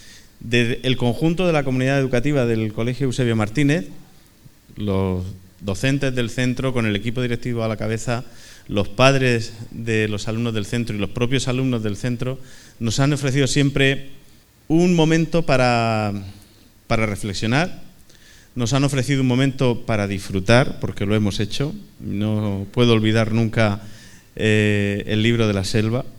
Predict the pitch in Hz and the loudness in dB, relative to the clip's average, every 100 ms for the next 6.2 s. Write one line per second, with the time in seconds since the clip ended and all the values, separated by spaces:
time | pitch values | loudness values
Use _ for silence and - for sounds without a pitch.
0 | - - 101 - 110 110 113 - - 127 | -20 -8 -6 -2 2 2 0 -4 -4 -2
1 | 120 107 127 120 110 101 98 95 110 110 | 0 0 0 0 -2 -2 -2 -2 -2 0
2 | 110 - 117 117 135 - - - - - | -2 -2 -2 -2 -4 -10 -20 -20 -20 -20
3 | - - - - _ _ _ _ - 127 | -20 -20 -20 -20 _ _ _ _ -8 -2
4 | 131 127 123 123 120 117 117 - 139 147 | 2 2 2 2 2 0 -2 -2 2 4
5 | 143 170 170 170 156 170 156 143 143 151 | 4 2 0 0 0 0 2 2 2 2
6 | 151 92 | 2 -2